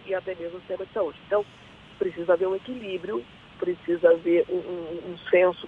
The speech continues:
crítico, de evitar aglomerações, de, de não, eh, frequentar locais como supermercados, et cetera. Nós sabemos que o índice de infecção é alto, porém, esse idoso deve manter a sua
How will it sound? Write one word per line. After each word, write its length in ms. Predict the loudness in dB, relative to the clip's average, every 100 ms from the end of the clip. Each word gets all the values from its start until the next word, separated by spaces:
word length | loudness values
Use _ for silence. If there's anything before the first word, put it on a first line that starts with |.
| -6
crítico, 580 | -2 -2 -2 -4 -4 -4 -8 -16 -18 -20 -20 -6
de 160 | -2 0 4
evitar 480 | 4 4 4 6 6
aglomerações, 840 | 2 0 -2 -4 -6 -6 -6 -8 -10
de, 360 | -20 -18 -10 -6
de 140 | 4
não, 320 | 6 6 2 -10 -20 -20 -20 -4 4
eh, 200 | 4 4
frequentar 400 | -2 -8 -6 4
locais 360 | 4 4 0 -10 -14
como 160 | -14 -14 -16 -18
supermercados, 920 | -20 -10 -10 -8 2 6 8 6 4 -4
et 60 | -8
cetera. 140 | -8 -6
Nós 120 | -8 -4
sabemos 520 | -4 -2 -2 -2 -4 -10
que 100 | -10
o 80 |
índice 180 | -10 -12 -20
de 60 | -20
infecção 380 | -20 -18 0 6 6
é 60 |
alto, 360 | 4 -2 -4 -8 -18 -20 -20 -20 2
porém, 420 | 6 6 4 -6 -10 -20 -20 -14 -8
esse 160 | -8 -6
idoso 280 | -4 -4 -4 -2
deve 360 | 2 2 0 -8
manter 360 | -10 -6 -4
a 80 | -4 -6 -8
sua 360 | -2 -2 -2